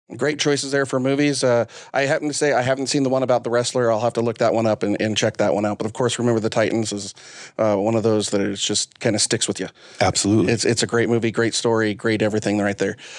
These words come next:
Speaker 1: Uh, Coach, I wanna thank you very much. You guys actually have a pretty big weekend this weekend, not just the Canal Bowl, but you also have a playoff volleyball game scheduled for Saturday as well. Can you talk a little bit about that?
Speaker 2: Um, yeah, this Saturday is gonna be pretty busy.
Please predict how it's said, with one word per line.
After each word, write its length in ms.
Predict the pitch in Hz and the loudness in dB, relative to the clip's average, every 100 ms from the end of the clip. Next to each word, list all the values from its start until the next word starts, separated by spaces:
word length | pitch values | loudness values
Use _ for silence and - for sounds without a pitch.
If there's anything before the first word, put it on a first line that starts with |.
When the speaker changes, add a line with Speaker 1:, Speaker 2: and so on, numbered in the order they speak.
| - | -4
Speaker 1:
Uh, 180 | 143 147 | 0 0
Coach, 340 | 143 180 185 180 | 0 0 0 2
I 40 | |
wanna 160 | 170 160 | 0 0
thank 200 | 175 165 | -2 0
you 60 | |
very 160 | 156 151 | -2 0
much. 240 | 160 165 | 0 0
You 80 | 185 | -2
guys 220 | 240 226 | -2 0
actually 260 | 208 - 196 | 0 0 0
have 100 | 185 | 0
a 60 | |
pretty 180 | 170 185 | 0 -2
big 200 | 180 180 | 2 0
weekend 400 | 160 185 190 175 | 0 0 2 2
this 160 | 160 - | 2 0
weekend, 280 | 170 180 160 | 0 2 2
not 200 | 151 - | 2 0
just 160 | 160 | -2
the 60 | - | -2
Canal 280 | - 151 151 | -2 -2 2
Bowl, 200 | 156 147 | 2 2
but 180 | 139 | 0
you 160 | 139 135 | 2 2
also 200 | 139 139 | 2 -2
have 300 | 131 135 117 - - - | 0 0 0 -8 -10 -2
a 160 | 113 | -2
playoff 340 | 107 151 135 120 | 0 0 0 2
volleyball 380 | 139 151 147 143 | 0 2 0 0
game 320 | 147 143 135 - - | 0 -2 -4 -12 -6
scheduled 400 | - 147 139 127 | 0 2 2 2
for 180 | 131 120 | 0 2
Saturday 600 | - 143 143 139 131 107 | 2 2 2 2 2 2
as 180 | 113 | 0
well. 380 | 127 139 139 139 - - | 0 0 2 -2 -8 -4
Can 100 | 151 | -2
you 60 | |
talk 220 | 143 160 165 | 0 0 0
a 40 | |
little 140 | 156 | 0
bit 60 | 151 | 2
about 160 | 147 147 | 2 2
that? 240 | 147 208 _ _ _ | -2 -2 _ _ _
Speaker 2:
Um, 320 | 123 120 117 113 | 2 4 4 4
yeah, 200 | 123 117 | 4 4
this 120 | 117 | 2
Saturday 360 | 120 120 131 | 2 4 2
is 100 | 104 | 0
gonna 160 | - 110 | 0 0
be 100 | 101 | 0
pretty 240 | - 117 | 2 2
busy. 580 | 98 113 113 101 101 104 | 2 4 4 2 2 0